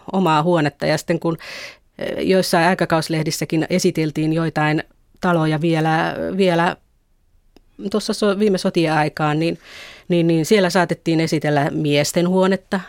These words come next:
tai isännän huonetta ja lastenkamaria, mutta ei, ei, ei kyllä missään ollut niin kuin emännän huonetta.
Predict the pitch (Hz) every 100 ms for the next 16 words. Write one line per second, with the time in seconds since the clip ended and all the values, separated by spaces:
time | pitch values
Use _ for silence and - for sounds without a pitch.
0 | - 175 147 143 196 208 190 175 180 170
1 | 170 - 170 - - - - 170 151 143
2 | 147 - - 160 - 180 190 190 175 175
3 | 160 - _ _ - 180 180 165 185 185
4 | 175 - 190 - 185 180 175 170 175 165
5 | 151 143 151 151 127 - - 139 156 -
6 | 175 151 139 139 147 151 147 - -